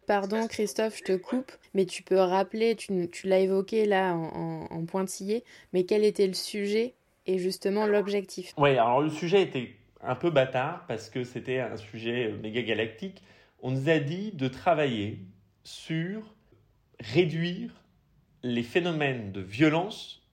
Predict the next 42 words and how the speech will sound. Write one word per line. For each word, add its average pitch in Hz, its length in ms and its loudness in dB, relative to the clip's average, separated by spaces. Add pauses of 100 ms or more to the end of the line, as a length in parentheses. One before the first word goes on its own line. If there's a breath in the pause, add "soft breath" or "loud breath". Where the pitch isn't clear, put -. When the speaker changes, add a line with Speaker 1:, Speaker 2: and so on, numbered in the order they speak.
(380)
Speaker 2:
des 117 200 0
mineurs 131 320 0
délinquants 123 480 0
pris 151 240 -8
en 123 80 -4
charge 139 300 -4
sous 117 80 -12
main 110 80 -6
de 107 40 -12
justice. - 400 -16 (460 soft breath)
Et 113 80 -2
donc, 127 220 -2 (720)
là, 147 180 4
il 185 60 -4
y 151 40 -2
a 131 60 -4
un 113 80 -6
petit 104 220 -10
peu 170 500 4
un, 107 580 -6 (460 soft breath)
un, - 80 -6
un, 123 240 -6 (100)
un 123 60 -4
problème 131 300 -2
de 113 80 2
départ, 156 480 2
c'est - 140 -12
que - 120 -6
le 110 180 -4
problème 139 640 2 (180)
n'est 117 100 -6
pas 123 180 4
très 120 200 -4
bien 104 140 -4
défini, 139 500 -8 (500 loud breath)
et 147 80 4
puis 170 240 -2
qui - 160 -4
laisse 147 320 2
planer 165 680 0
quand 127 180 2
même, 165 500 -4